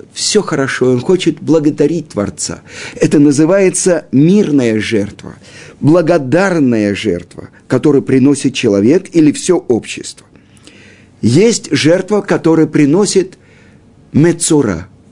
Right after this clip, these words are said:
прокажённый, который очищается.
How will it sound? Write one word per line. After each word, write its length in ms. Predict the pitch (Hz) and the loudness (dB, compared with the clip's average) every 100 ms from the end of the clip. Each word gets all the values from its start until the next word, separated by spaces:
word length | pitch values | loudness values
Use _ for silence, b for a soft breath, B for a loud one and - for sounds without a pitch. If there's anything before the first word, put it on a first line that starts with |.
| _ - | _ -4
прокажённый, 800 | 160 156 151 120 110 - - - _ - b b b b b b - - - - | -4 0 -2 0 -2 -2 -8 -16 _ -20 b b b b b b -20 -20 -20 -8
который 540 | - - 190 196 190 175 - | -4 0 2 4 2 0 -2
очищается. 920 | 147 - - - - 92 87 - | -4 -2 -2 -2 -2 -4 -6 -12